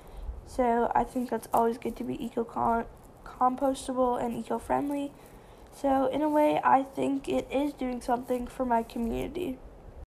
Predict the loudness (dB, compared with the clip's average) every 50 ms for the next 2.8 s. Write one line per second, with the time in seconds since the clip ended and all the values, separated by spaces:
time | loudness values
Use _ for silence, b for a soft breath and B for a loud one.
0 | -20 -20 -16 -12 -6 2 6 6 8 8 6 4 2 0 2 4 6 6 6 6
1 | 6 6 8 8 6 6 2 4 6 6 6 6 0 -4 -2 -2 -2 -2 -4 -8
2 | -2 0 2 2 2 2 2 2 4 6 6 6 4 2 0